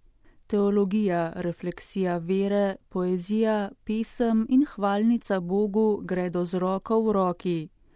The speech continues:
In prav v tem bogoslužnem značaju se v Efremovi teologiji z jasnostjo pokaže božanska resnica.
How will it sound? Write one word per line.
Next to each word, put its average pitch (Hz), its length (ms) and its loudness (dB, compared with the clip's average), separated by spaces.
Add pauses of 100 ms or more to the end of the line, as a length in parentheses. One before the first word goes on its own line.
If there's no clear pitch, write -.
(120)
In 180 260 -2
prav 175 320 -2
v 170 60 -6
tem 202 400 2
bogoslužnem 185 840 -2
značaju 196 760 -2
se - 220 -2
v 202 180 0
Efremovi 226 520 2
teologiji 190 1080 0
z 175 140 -8
jasnostjo 190 680 -2
pokaže 202 680 -2
božanska 196 720 -2
resnica. 190 760 0